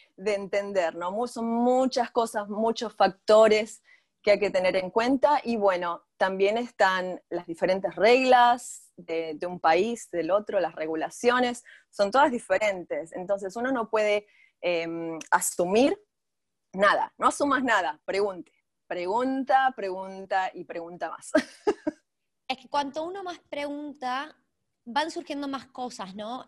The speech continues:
Speaker 2: A ver, todos arrancamos y compramos nuestra primera propiedad una vez. Eh, yo ahora me metí de lleno en la industria de las inversiones en propiedades, pero hace un par de años atrás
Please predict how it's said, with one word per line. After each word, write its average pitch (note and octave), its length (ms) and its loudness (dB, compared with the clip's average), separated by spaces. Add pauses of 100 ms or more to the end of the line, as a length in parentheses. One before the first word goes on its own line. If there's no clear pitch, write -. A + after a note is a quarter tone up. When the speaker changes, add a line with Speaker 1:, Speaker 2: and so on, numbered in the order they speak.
(140)
Speaker 2:
A G#3+ 160 -4
ver, G#3+ 200 -10
todos A4+ 460 -6 (280)
arrancamos A#3 880 -4
y A3 100 -12
compramos G#3+ 380 -6
nuestra F#3 380 -10
primera G3 340 -8
propiedad F#3 340 -6
una F3 160 -10
vez. G3+ 400 -8 (440)
Eh, G3+ 160 -12
yo G3+ 160 -4
ahora A3 500 0 (360)
me G3+ 180 -10
metí F#3+ 320 -8
de G#3+ 140 -6
lleno G#3 260 -6
en G#3 60 -6
la G3 40 -6
industria G3 380 -6
de G3+ 60 -2
las F3+ 160 -8
inversiones F#3+ 400 -10
en F#3+ 100 -10
propiedades, G3 760 -2 (440)
pero F#3 680 0 (280)
hace F#3+ 200 -8
un G3+ 80 -10
par G3+ 140 -2
de G#3+ 80 -2
años G3 180 -8
atrás A3+ 560 -2